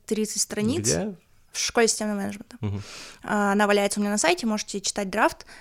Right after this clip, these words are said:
Speaker 1: Э,
Speaker 2: Ссылку скинем в описании на Мастер.
Speaker 1: да, и там я излагаю штуки, которые касаются, м, принципов рациональности, которые вам нужны, если вы не хотите сильно много заморачиваться, у вас довольно мало времени, вы хотите их прочитать, а, сделать простые упражнения, чтобы их освоить, и фигачить.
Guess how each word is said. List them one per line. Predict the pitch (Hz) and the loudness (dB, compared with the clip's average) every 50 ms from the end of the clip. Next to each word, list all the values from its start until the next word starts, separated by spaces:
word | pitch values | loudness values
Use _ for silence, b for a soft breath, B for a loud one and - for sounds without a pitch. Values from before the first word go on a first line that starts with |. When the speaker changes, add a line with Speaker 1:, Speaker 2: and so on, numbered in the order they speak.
| B B B - | B B B -4
Speaker 1:
Э, | - 208 202 196 196 - - | -2 0 0 0 0 -2 -4
Speaker 2:
Ссылку | - - - 139 139 - - 113 - | -6 -4 -2 -2 -2 -2 -2 -4 -4
скинем | - - 117 113 104 98 | -4 -4 -2 0 0 0
в | |
описании | 95 90 - - - 95 90 90 90 | -2 -2 -4 -6 -4 -4 -2 -2 -2
на | 90 87 | -2 -4
Мастер. | 92 185 202 | -4 -2 0
Speaker 1:
да, | 220 208 196 190 180 - - - - - - - | 2 4 4 4 2 0 -2 -4 -10 -14 -12 -8
и | - 220 | -8 -4
там | - - 254 294 339 | 4 6 8 8 8
я | 302 262 240 254 | 6 6 4 4
излагаю | 247 247 226 214 202 220 240 254 247 233 220 214 202 196 196 | 4 4 2 4 4 6 6 8 8 6 6 6 4 2 2
штуки, | - - - 247 254 - 262 - | -2 -2 -2 -2 -2 0 0 0
которые | 202 196 - 208 220 226 208 | 0 0 0 0 0 0 0
касаются, | - 196 - 214 208 214 220 220 - - - 208 208 202 196 196 196 190 185 | -2 -2 -2 0 2 2 2 2 0 -2 -2 0 0 0 0 2 0 0 -2
м, | 190 202 - - - B B B B B B _ _ _ | -4 -6 -8 -12 -16 B B B B B B _ _ _
принципов | - 214 233 233 214 220 - 214 - | 2 2 4 4 2 2 -2 -2 -4
рациональности, | 214 208 - 220 208 226 285 349 339 - - 240 | -2 -2 0 2 4 4 6 4 4 2 0 -2
которые | 220 202 185 220 226 254 240 214 | -2 -2 0 2 2 4 4 4
вам | 185 214 226 233 220 | 4 4 4 4 4
нужны, | 208 202 190 185 214 247 285 277 | 2 0 -2 -2 -2 -2 0 2
если | 220 214 240 - - 214 | 2 2 0 0 -2 -2
вы | 202 214 | 0 0
не | 208 202 | -2 -2
хотите | - 208 208 208 196 190 185 | -2 -2 -2 -2 -2 -4 -4
сильно | - 214 208 202 196 | -2 -2 0 0 0
много | 196 196 190 - 196 | 0 -2 -2 -2 -4
заморачиваться, | 185 190 190 - 226 320 359 - - 262 - - 214 196 | -4 -2 2 4 6 6 6 6 2 -2 0 0 0 2
у | |
вас | 196 202 208 | 2 2 2
довольно | 180 202 196 196 196 196 190 | 2 0 0 0 2 2 2
мало | 190 196 190 190 185 | 2 2 2 2 2
времени, | 185 202 254 349 392 330 262 220 | 2 2 2 2 2 0 0 0
вы | 196 214 | 0 -2
хотите | 208 - - 220 208 - 202 | -2 -2 -4 -4 -2 -4 -6
их | - - | -8 -6
прочитать, | - 190 - - - - 269 330 370 - B B B B B B B B B B B B | -8 -6 -6 -4 0 2 2 2 2 0 B B B B B B B B B B B B
а, | - 190 190 190 190 | -2 0 0 0 2
сделать | 180 196 220 202 196 - | 4 4 4 4 4 2
простые | 208 196 - 208 208 | -6 -4 0 0 0
упражнения, | 208 202 196 196 190 208 202 190 190 | 0 0 -2 -4 -2 -2 -2 -2 -2
чтобы | - - 202 180 196 196 | -4 -6 -4 -2 0 0
их | 190 - - | 0 -2 -4
освоить, | - - 233 311 370 330 - | -4 2 4 4 4 4 2
и | - - | 0 -4
фигачить. | 254 - - 185 180 180 185 - - - - | -2 -2 -2 -2 -2 -2 -4 -6 -12 -18 -20